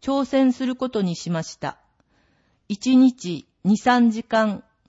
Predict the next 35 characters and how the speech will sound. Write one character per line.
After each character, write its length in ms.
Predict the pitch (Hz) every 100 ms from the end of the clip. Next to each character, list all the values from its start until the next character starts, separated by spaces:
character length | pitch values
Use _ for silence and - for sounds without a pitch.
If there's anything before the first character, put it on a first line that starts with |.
| _ _ _
海 320 | - 269 285 269
外 280 | 226 196
の 160 | 180 170
ニ 140 | 185
ュ 80 | 220
ー 40 | 208
ス 160 | -
や 300 | 147 165 - _ -
動 320 | 156 254 254
画 160 | 247 240
を 100 | 233
見 160 | 233
て、 320 | 233 147 - _ _ _ _ _
ど 160 | 269 311
ん 100 | 285
な 160 | 208
話 140 | 175 170
題 260 | 165 165
で 140 | 156 151
も 340 | 165 180 - -
会 260 | 220 240
話 140 | 247 240
が 140 | 247
で 100 | 233
き 180 | 240 254
る 140 | 226
よ 140 | 180 170
う 40 |
に 80 | 156
勉 300 | 170 214 202
強 260 | - 196
し 140 | 185 185
ま 160 | 180
し 100 | 175
た。 220 | - 147